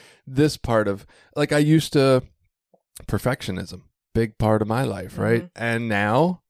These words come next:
Speaker 1: like, where it's safe to make mistakes because I love myself, well, I make more mistakes. Imagine that. And I'm like, "Damn it, I kinda liked when I <laughs> didn't make more mistakes." Like, it was kinda nicer. So nobody prepared me that there's also some, uh,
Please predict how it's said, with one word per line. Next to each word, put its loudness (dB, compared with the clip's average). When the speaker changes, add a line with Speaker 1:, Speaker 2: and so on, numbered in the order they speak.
Speaker 1:
like, -4
where 2
it's -4
safe -2
to 0
make -2
mistakes -2
because -6
I 2
love 2
myself, 0
well, -2
I -8
make -10
more -2
mistakes. -6
Imagine -2
that. -2
And -8
I'm -4
like, -4
"Damn -2
it, 2
I -6
kinda -2
liked -2
when 0
I 2
<laughs> -8
didn't -14
make -4
more -6
mistakes." -6
Like, -6
it -14
was -10
kinda -8
nicer. -4
So 2
nobody 2
prepared 4
me 0
that 2
there's 0
also 2
some, 0
uh, 0